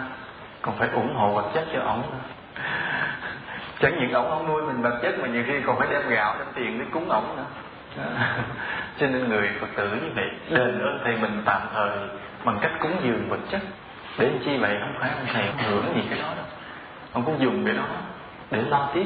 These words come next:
cho Phật Pháp thôi. Là ông cũng nuôi đệ tử, nuôi tăng ni trong chùa, làm những việc đạo, vân vân. Chứ bản thân ông thầy chẳng hưởng được gì nhiều. Nhưng mà cái sự giúp đỡ của người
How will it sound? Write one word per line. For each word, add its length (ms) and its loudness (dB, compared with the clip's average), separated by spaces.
cho 140 0
Phật 140 2
Pháp 200 -2
thôi. 100 -4
Là 100 8
ông 160 2
cũng 160 0
nuôi 160 2
đệ 80 2
tử, 300 2
nuôi 100 0
tăng 220 2
ni 60 -2
trong 220 -2
chùa, 340 2
làm 260 4
những 140 -2
việc 200 0
đạo, 420 2
vân 160 -8
vân. 220 -2
Chứ 120 2
bản 180 6
thân 100 -4
ông 240 -4
thầy 300 2
chẳng 100 0
hưởng 140 -4
được 160 -4
gì 60 -4
nhiều. 160 -2
Nhưng 160 2
mà 200 4
cái 180 0
sự 160 2
giúp 160 2
đỡ 320 2
của 60 -2
người 140 0